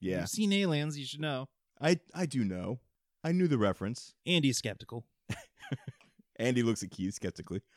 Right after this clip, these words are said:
Speaker 1: <laughs>
Speaker 2: <laughs>
Speaker 1: Sets down beverage. Uh, <laughs> he, he goes in to fight the zombies, but of course the robot suit is just made out of, like, P V C and cardboard. So he's like, "I don't know why I thought this would work." And he gets attacked, and,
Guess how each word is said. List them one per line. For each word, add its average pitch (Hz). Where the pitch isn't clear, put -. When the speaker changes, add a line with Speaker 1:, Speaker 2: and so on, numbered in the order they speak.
Speaker 1:
<laughs> 202
Speaker 2:
<laughs> -
Speaker 1:
Sets -
down 113
beverage. 92
Uh, 131
<laughs> -
he, 165
he 131
goes 147
in 151
to 127
fight 131
the 120
zombies, 120
but 107
of -
course 165
the 120
robot 120
suit 95
is 110
just 127
made 120
out 113
of, 104
like, 95
P 107
V 101
C 95
and 87
cardboard. 92
So -
he's 113
like, 120
"I 156
don't 185
know 185
why 185
I 180
thought 175
this -
would 165
work." 180
And 131
he 110
gets 95
attacked, 90
and, -